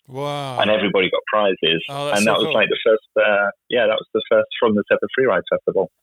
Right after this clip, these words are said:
Speaker 1: Ah, F F F,
Speaker 2: Um,
Speaker 1: yeah. 'Cause I was gonna ask,
Speaker 2: yeah.
Speaker 1: I mean, you've answered the question already, 'cause I was gonna ask, you know, it, how, how much at, at that time, how much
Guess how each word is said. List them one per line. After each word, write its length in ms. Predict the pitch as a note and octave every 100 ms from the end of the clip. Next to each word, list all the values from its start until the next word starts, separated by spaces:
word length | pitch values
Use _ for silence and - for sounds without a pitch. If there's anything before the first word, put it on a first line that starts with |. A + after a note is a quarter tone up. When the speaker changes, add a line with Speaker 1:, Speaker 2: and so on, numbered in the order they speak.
| -
Speaker 1:
Ah, 520 | C3 E3 F3 E3+ C#3+
F 200 | B2 C3
F 0 |
F, 200 | G2 F#2+
Speaker 2:
Um, 100 | F#2+ C3+
Speaker 1:
yeah. 260 | D3+ D#3
'Cause 180 | C3+ D3+ - -
I 40 | F3+
was 100 | E3+
gonna 180 | G3+ F#3
ask, 280 | A3+ F3+
Speaker 2:
yeah. 160 | - G3+
Speaker 1:
I 40 |
mean, 140 | D3+ D#3
you've 120 | D3+
answered 240 | E3 C3
the 20 | A#2+
question 300 | C3+ - B2
already, 140 | C3+
'cause 280 | A2+ - B2
I 60 | C3
was 80 |
gonna 180 | A#2 B2+
ask, 220 | D3+ C#3
you 120 | B2 A#2
know, 120 | G2+
it, 320 | G#2+ A#2+ G#2+
how, 240 | A#2 C3
how 160 | A#2 C3+
much 340 | C3+ B2+ -
at, 140 | C#3 C3
at 140 | C3 B2
that 380 | C3+ B2 -
time, 320 | - C3 A#2 G#2
how 140 | A#2+
much 400 | A#2 A#2+ - -